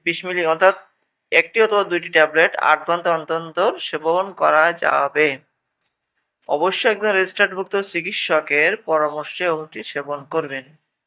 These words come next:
পার্শ্ব প্রতিক্রিয়ার ভেতরে আছে সু-, মুখ শুকানো, মুখ ঘুম আসা, মাথা ব্যথা, উদ্বেগ, দুর্বলতা অনুভব, জ্বর, ইচ্ছা হ্রাস, ডায়রিয়া হ্রাস,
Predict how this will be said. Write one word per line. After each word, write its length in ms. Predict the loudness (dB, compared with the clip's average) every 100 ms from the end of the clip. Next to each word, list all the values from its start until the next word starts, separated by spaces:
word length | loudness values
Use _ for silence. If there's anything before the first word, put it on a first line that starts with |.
| _ _ _ _ _ 4
পার্শ্ব 300 | 4 2 -4
প্রতিক্রিয়ার 600 | -2 -4 -4 2 4 6
ভেতরে 240 | 4 6 6
আছে 300 | 6 2 2 2 0
সু-, 340 | -6 -10 -12
মুখ 240 | -4 -2 -2 -6
শুকানো, 720 | -12 -10 0 4 4 4 2 0 -2
মুখ 280 | -2 -2 -4 -12 _ _ _ _ _ _ _
ঘুম 180 | -2 2
আসা, 340 | 4 2 4 4 4
মাথা 320 | 2 0 0
ব্যথা, 360 | 0 2 2 2 2
উদ্বেগ, 440 | -4 -10 -4 -2 -2 -4
দুর্বলতা 500 | -4 -2 -2 2 2
অনুভব, 460 | 0 -2 4 4 4 -2 -8
জ্বর, 200 | -4 -2 -2
ইচ্ছা 420 | -8 _ 2 6
হ্রাস, 420 | 6 6 6 4 0 0
ডায়রিয়া 460 | 2 2 2 2
হ্রাস, 340 | 4 6 4